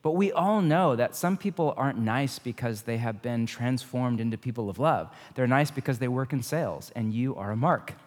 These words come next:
Or they're <laughs> nice because they're upper middle class, and it's a way to virtue signal, "Hey, I'm sophisticated," right? Or they're nice just because of a sanguine kinda personality. They won the Myers-Briggs Lotto or whatever it is, and they're just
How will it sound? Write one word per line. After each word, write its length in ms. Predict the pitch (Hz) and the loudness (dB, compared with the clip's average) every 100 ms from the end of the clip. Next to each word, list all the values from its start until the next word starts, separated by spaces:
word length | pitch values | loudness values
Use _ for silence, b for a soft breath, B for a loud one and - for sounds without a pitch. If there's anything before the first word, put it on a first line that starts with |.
| B B B B B B | B B B B B B
Or 320 | 156 160 160 | 4 6 6
they're 360 | 147 135 160 160 | 4 4 4 4
<laughs> 20 | |
nice 460 | - 160 185 175 170 | 4 6 8 6 2
because 400 | - 175 170 156 | 0 0 2 2
they're 180 | 170 151 | 2 2
upper 200 | 147 170 | 2 2
middle 240 | 160 160 | 2 2
class, 480 | 156 233 175 107 - | 0 0 0 -2 -4
and 120 | 131 | -2
it's 160 | 127 - | -2 0
a 60 | |
way 240 | 135 135 139 | 0 2 2
to 140 | 135 | 2
virtue 420 | 127 123 156 - 139 | 0 2 0 0 -4
signal, 440 | - 123 120 113 | -4 -6 -4 -4
"Hey, 200 | 139 175 | -2 0
I'm 160 | 143 151 | 0 -2
sophisticated," 800 | 147 - 147 127 - 92 82 90 | -6 -10 -10 -10 -8 -10 -10 -12
right? 300 | - 117 160 - B B B B 135 | -4 0 0 -2 B B B B -6
Or 160 | 151 170 | 2 2
they're 300 | 160 165 160 | 4 4 4
nice 420 | 156 151 156 165 | 4 4 2 0
just 220 | - 170 | -4 -6
because 280 | - - 175 | -4 -2 0
of 80 | 170 | 0
a 60 | 165 | -2
sanguine 580 | - 156 165 170 175 | -2 -2 0 0 0
kinda 340 | 165 165 170 151 - | 0 0 -2 -2 -2
personality. 600 | 170 160 180 214 170 110 | -2 0 -2 0 -2 -2
They 120 | 120 | -2
won 240 | 127 143 | 0 0
the 80 | 156 | 2
Myers-Briggs 640 | 151 156 156 139 156 156 143 | 2 2 0 -2 -2 -2 -2
Lotto 440 | 135 120 107 101 | 0 0 -2 -4
or 140 | 117 131 | -2 0
whatever 420 | 131 117 123 131 | 0 0 0 0
it 80 | 123 | 2
is, 380 | 147 117 107 | 4 4 0
and 160 | 131 127 | 0 2
they're 100 | 131 | 2
just 240 | 120 139 | 0 -2